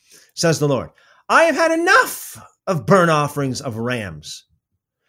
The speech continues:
and of fatted, uh, uh, and, and the fat of fatted cattle. I take no pleasure in the blood of bulls,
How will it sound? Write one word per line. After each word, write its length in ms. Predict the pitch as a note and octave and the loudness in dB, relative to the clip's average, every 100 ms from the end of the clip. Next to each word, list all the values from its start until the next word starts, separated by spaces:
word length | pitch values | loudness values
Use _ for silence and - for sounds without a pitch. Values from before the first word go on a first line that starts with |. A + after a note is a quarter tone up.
| _ - | _ -4
and 140 | E3+ | -4
of 100 | D3+ | -2
fatted, 520 | - E3 D3+ C#3+ B2 _ _ _ _ _ _ | -2 -2 0 -2 -8 _ _ _ _ _ _
uh, 140 | C3+ C3 | -10 -8
uh, 160 | C#3+ C#3 - | -4 -4 -2
and, 180 | C#3+ C#3+ | -4 -2
and 260 | C#3+ C#3+ | -2 -2
the 60 | C3+ | -2
fat 300 | D3+ C#3 C3+ | 0 0 0
of 100 | A2+ | -2
fatted 340 | C#3 B2+ A#2 | -4 -4 -6
cattle. 440 | - A#2 G#2 D2+ - - | -8 -8 -8 -12 -10 -8
I 80 | |
take 380 | F3 - B3 A#3+ | -6 2 2 2
no 260 | A#3 D#4+ D#4+ | -2 0 0
pleasure 460 | - B3 A3 A3+ | -2 -2 0 0
in 100 | A3 | -2
the 100 | G#3+ | -4
blood 680 | F3+ B2 D3 F3 B2 F2+ D#2+ _ _ _ _ _ _ _ _ _ _ _ _ _ _ _ _ _ _ _ _ _ _ _ _ _ _ _ _ _ _ _ _ _ _ _ _ _ - | -6 -4 0 0 0 -6 -14 _ _ _ _ _ _ _ _ _ _ _ _ _ _ _ _ _ _ _ _ _ _ _ _ _ _ _ _ _ _ _ _ _ _ _ _ _ -6
of 100 | D3+ | 0
bulls, 540 | D3+ F#3+ G3 G3+ - | 2 2 0 -2 -6